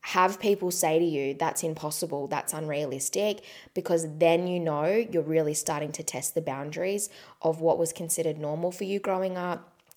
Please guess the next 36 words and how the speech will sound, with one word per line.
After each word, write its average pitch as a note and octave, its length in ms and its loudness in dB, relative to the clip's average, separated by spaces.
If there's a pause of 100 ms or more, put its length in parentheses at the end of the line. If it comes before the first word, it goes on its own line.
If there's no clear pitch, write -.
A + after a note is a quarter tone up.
(140)
within E3 260 -4
your D#3+ 100 -2
community, G#3 760 0 (220)
within D#3+ 240 0
society D#3 500 0
in D#3 100 -8
general, G3 360 2
particularly D#3+ 500 -8
for D#3+ 160 0
women, G3+ 540 2 (300)
like, F3 320 -2
really F#3+ 380 4
starting F3+ 360 0
to E3+ 100 -4
stand D#3+ 360 0
up D#3 160 -6
for F3 80 -2
the D#3+ 80 0
future E3+ 360 -6
you E3+ 120 0
want D#3+ 400 -2 (240)
and F3 220 -4
make F3 300 2
people F3 260 -2
question D#3+ 440 -4
how D#3+ 140 -8
you're D#3+ 160 -2
doing D#3+ 360 -4
it. F#3 200 -2 (220)
Now F3+ 420 4
you're F#3 160 8
really D#3+ 320 4
playing D3 420 -6
with D3+ 160 -8
the D3 140 -6
impossible. - 720 -6